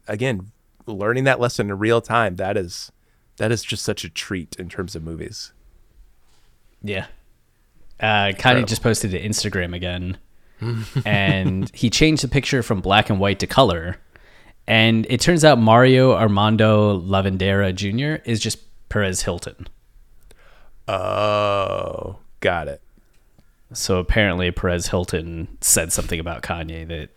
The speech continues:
Speaker 2: Ye is not a fan of.
Speaker 1: Yeah, he was going after T M Z too, right?
Speaker 2: Yeah, earlier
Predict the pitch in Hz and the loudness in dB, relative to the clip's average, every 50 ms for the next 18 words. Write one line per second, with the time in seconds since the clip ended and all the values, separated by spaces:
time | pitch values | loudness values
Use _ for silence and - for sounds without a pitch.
0 | - - - - - - - - - - - - - 101 95 95 95 92 92 90 | -20 -20 -20 -20 -20 -20 -20 -20 -20 -20 -18 -14 -12 -10 -8 -6 -4 -4 -4 -4
1 | 90 82 - - 90 92 95 92 90 90 - - - - 50 50 50 50 - - | -6 -6 -8 -10 -10 -10 -8 -8 -8 -8 -8 -8 -8 -10 -10 -10 -12 -14 -14 -14
2 | - - - - - _ _ _ _ _ _ - - - - - - - - - | -14 -16 -16 -18 -20 _ _ _ _ _ _ -20 -20 -20 -20 -20 -20 -20 -20 -20
3 | - - - 107 117 127 123 123 107 107 - - 113 110 110 107 104 - - 107 | -18 -6 -2 2 2 2 2 0 -2 -2 0 0 2 4 4 2 2 0 0 -2
4 | 98 95 - - 113 107 101 98 95 - 107 107 104 - - 104 117 120 98 87 | -2 -2 -2 -2 -2 -2 -2 -4 -4 -4 -4 -4 -4 -4 -4 -4 -2 -2 -2 -4
5 | 87 87 90 98 113 - - _ _ _ _ _ _ _ - - - - - - | -4 -4 -4 -6 -6 -8 -12 _ _ _ _ _ _ _ -20 -20 -20 -20 -20 -20
6 | _ _ _ - - - - - - - - 123 123 120 127 135 131 123 113 104 | _ _ _ -20 -20 -20 -20 -20 -20 -16 -8 -4 0 6 8 8 8 8 8 6
7 | 95 87 - 113 120 117 117 117 110 107 101 101 98 87 87 | 4 4 2 4 4 6 6 6 4 4 2 2 0 -2 -6